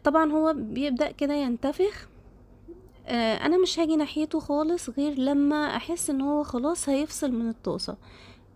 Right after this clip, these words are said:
علشان ما، ما بوظش الرغيف. يعني انا لو جرحت الرغيف مش هينفخ معايا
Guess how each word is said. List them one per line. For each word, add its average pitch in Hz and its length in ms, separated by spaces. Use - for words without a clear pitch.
علشان 302 680
ما، 226 320
ما 226 160
بوظش 240 480
الرغيف. 226 540
يعني 214 240
انا 262 140
لو 240 300
جرحت 240 480
الرغيف 277 600
مش 254 220
هينفخ 269 440
معايا 190 400